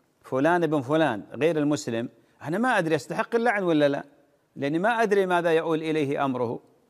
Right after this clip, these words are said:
ولذلك لا ألعنه بشخصه. ألعننا اللعن العام، لعن، لعنة الله على المشركين، على الظالمين، لكن فلان بن فلان بعينه، والله إني أخاف،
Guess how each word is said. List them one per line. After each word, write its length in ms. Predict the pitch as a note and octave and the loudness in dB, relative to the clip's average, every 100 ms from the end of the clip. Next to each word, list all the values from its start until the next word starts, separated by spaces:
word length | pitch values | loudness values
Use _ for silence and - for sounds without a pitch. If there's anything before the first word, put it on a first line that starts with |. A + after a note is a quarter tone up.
| _ - | _ -16
ولذلك 420 | - D#3 F3 A3 F3+ | -8 -4 0 0 0
لا 220 | A3+ A3+ | 0 0
ألعنه 280 | A3 A3 F#3+ | -4 -4 -4
بشخصه. 520 | E3+ F3 - C3 A2 - _ _ _ _ _ - | -4 -4 -6 -8 -12 -16 _ _ _ _ _ -8
ألعننا 580 | F3 G#3+ G#3 G#3 G3+ G#3 - - _ | -4 -2 0 0 0 -2 -10 -20 _
اللعن 360 | D3+ F3 G3+ G3 | -4 0 0 0
العام، 360 | F#3 E3+ C3+ D#2+ - _ _ _ _ _ | -2 0 0 -4 -18 _ _ _ _ _
لعن، 360 | - F3 D#3 F3 | -4 -4 -4 -4
لعنة 300 | F3 D#3+ E3 | -4 -4 -6
الله 400 | E3 E3+ E3 C#3+ | -4 0 2 2
على 160 | D3 D#3+ | 0 0
المشركين، 720 | D#3+ D#3+ - D#3+ - E3 E3 | 0 -2 -4 -6 -2 -2 -2
على 200 | C3 D#3+ | -2 -2
الظالمين، 720 | E3 D#3 D#3+ E3 D#3 D#3+ E3 - _ _ _ | -2 0 2 2 0 -2 -4 -8 _ _ _
لكن 320 | C#3+ D3 D#3+ | -2 -2 -2
فلان 380 | C#3+ F#3 A3 A#3 | -4 -2 -2 0
بن 160 | G3+ G3 | 0 0
فلان 300 | G3 G3 E3 | 0 0 0
بعينه، 400 | D3 C3 B2 C3 - - | 0 0 -4 -10 -12 -10
والله 260 | E3+ F#3+ | -4 -2
إني 200 | F3 E3 | 0 -2
أخاف، 240 | D3 C3+ | -2 -4